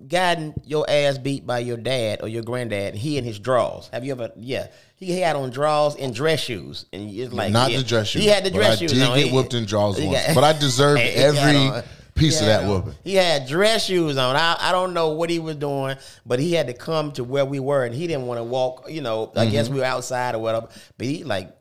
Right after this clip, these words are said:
Speaker 1: "Fuck it, I'm gonna come out and get y'all anyway." He had on his
Speaker 2: Wife
Speaker 1: dra-
Speaker 2: beater? What do you have on
Speaker 1: the
Speaker 2: top?
Speaker 1: wife beater and drawers, white, tighty whitey drawers and dress shoes.
Speaker 2: Tighty whities?
Speaker 1: Yes, and he was si-, he was, you know how people halfway put their shoes on and they stand on the back of the heel?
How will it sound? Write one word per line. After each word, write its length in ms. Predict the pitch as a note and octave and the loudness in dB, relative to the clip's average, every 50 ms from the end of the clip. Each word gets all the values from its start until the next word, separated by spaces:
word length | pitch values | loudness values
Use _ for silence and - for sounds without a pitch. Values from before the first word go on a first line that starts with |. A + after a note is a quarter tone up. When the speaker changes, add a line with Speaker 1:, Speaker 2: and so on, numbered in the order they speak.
| _ _ _ _ _ _ _ | _ _ _ _ _ _ _
Speaker 1:
"Fuck 160 | E3+ E3 B2 | -2 0 0
it, 80 | A#2 G#2 | 0 -2
I'm 100 | A#2 C#3+ | -2 -2
gonna 100 | C#3+ A#2+ | -4 -6
come 160 | - A#2+ A2+ | -6 -6 -4
out 100 | G#2+ G#2 | -4 -4
and 120 | A2 G#2+ G#2+ | -4 -4 -6
get 160 | A2+ A2+ - | -8 -6 -4
y'all 160 | A#2 G#2+ A2 G#2+ | -2 -2 -2 -2
anyway." 240 | G2 F2+ F2+ F2+ F#2+ | -4 -6 -8 -10 -8
He 40 | A#2+ | -6
had 180 | C#3 C#3+ C3+ | -4 -4 -4
on 120 | B2+ A#2+ - | -4 0 2
his 40 | |
Speaker 2:
Wife 180 | A2 B2+ D3 D#3 | 4 4 4 4
Speaker 1:
dra- 80 | D3+ D3 | 4 2
Speaker 2:
beater? 240 | D#3 E3 E3+ F#3 F#3 | 2 2 2 0 0
What 100 | C#3+ D3 | 0 0
do 60 | D3+ | 2
you 40 | D#3 | 2
have 100 | D3 C#3 | 2 4
on 80 | C#3 C#3 | 2 2
Speaker 1:
the 60 | C#3 | 2
Speaker 2:
top? 100 | C#3 C3+ | 4 4
Speaker 1:
wife 280 | D#3 E3 E3+ F3 D#3 D3 | 4 4 2 -2 -2 -2
beater 220 | E3 E3 E3 D#3+ | -2 0 0 0
and 240 | D#3+ - A#2+ C3+ B2+ | 0 0 -2 -6 -6
drawers, 560 | A2+ C3+ D3 D3 C#3+ C#3+ C#3 C#3 C3+ C3+ C3 | -4 0 0 2 2 4 2 2 0 -2 -4
white, 440 | A#2+ A#2+ C3 D3+ E3 D#3+ - - - C3+ | -6 -2 0 2 2 2 -2 -6 -8 -4
tighty 260 | D#3+ F3 E3+ E3+ E3+ | -2 -2 0 0 -2
whitey 420 | D#3+ D3+ D3 C#3 C3+ C3+ C3 B2 A#2 | -2 0 0 0 0 -2 -4 -6 -6
drawers 380 | B2 C3+ C3+ C3 C3 B2+ B2 - | -4 -2 0 0 0 0 -2 -2
and 180 | G#2+ A#2+ A#2+ A#2 | -4 -6 -6 -4
dress 240 | G#2 B2 C#3+ C#3 B2+ | -4 -4 -2 -2 -2
shoes. 340 | - - B2+ A#2 G#2 G#2 G2+ | -4 -4 -4 -4 -4 -4 -2
Speaker 2:
Tighty 240 | - D#3 E3 D3 B2+ | 2 4 4 6 6
whities? 320 | B2+ F3 A#3+ C#4 G3+ - A#2+ | 6 6 6 4 2 0 0
Speaker 1:
Yes, 400 | D3+ F#3 A3 G#3+ F#3 D#3+ - - - - | 0 2 4 4 2 2 0 -4 -4 -4
and 520 | E3+ F#3+ G#3+ A#3 A#3 G#3+ F#3 F3 F3 E3+ | -2 -2 0 0 0 0 0 0 -2 -4
he 180 | D#3+ D3+ F3+ F#3 | -6 -6 -6 -6
was 180 | E3 D#3 C#3+ - | -6 -6 -6 -8
si-, 200 | - - F#3 - | -8 -8 -8 -8
he 120 | - F#3+ G3+ | -6 -6 -4
was, 200 | F3 E3 - - - | -4 -4 -6 -6 -8
you 100 | - E3 | -10 -6
know 100 | F3 F3+ | -4 -2
how 280 | E3+ E3 D#3+ D#3 D3+ D3+ - - - - | 0 2 2 0 0 -2 -8 -18 -16 -14
people 260 | E3+ E3+ D#3+ D3+ D3 - _ _ _ C#3+ | -10 -8 -8 -8 -10 -12 _ _ _ -6
halfway 380 | B2 C#3+ D#3 D#3+ D#3 D#3+ E3 D3+ | -2 -2 -2 -2 -2 -4 -6 -6
put 160 | C3+ D#3 C#3 | -6 -8 -8
their 100 | C#3+ C#3+ | -6 -6
shoes 360 | C#3 - D#3 D#3 D#3 D3 D3 | -6 -6 -6 -6 -6 -6 -4
on 180 | D3 C#3+ C#3+ A#2+ | -4 -4 -4 -6
and 80 | A2+ | -6
they 60 | C3 | -8
stand 240 | C3 - - C#3 C3+ | -10 -8 -8 -8 -6
on 80 | C3 B2 | -6 -8
the 60 | A2+ | -6
back 260 | G#2+ B2 C3+ C#3 C3 | -4 -4 -4 -4 -4
of 60 | C3 | -6
the 40 | C3 | -8
heel? 400 | B2+ D3 D#3 D#3 C#3+ C3+ C3+ - | -8 -8 -8 -6 -8 -8 -10 -12